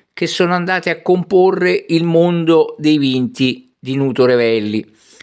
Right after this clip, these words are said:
che raccontano le quattro vite della borgata, dalla civiltà contadina, la guerra e la resistenza, il tracollo demografico, fino ai tentativi attuali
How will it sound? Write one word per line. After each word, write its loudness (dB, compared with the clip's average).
che -2
raccontano -2
le 0
quattro -2
vite -2
della -2
borgata, -2
dalla -4
civiltà -4
contadina, -2
la -4
guerra -2
e -6
la -4
resistenza, -4
il -6
tracollo 0
demografico, -2
fino -2
ai -4
tentativi 0
attuali -4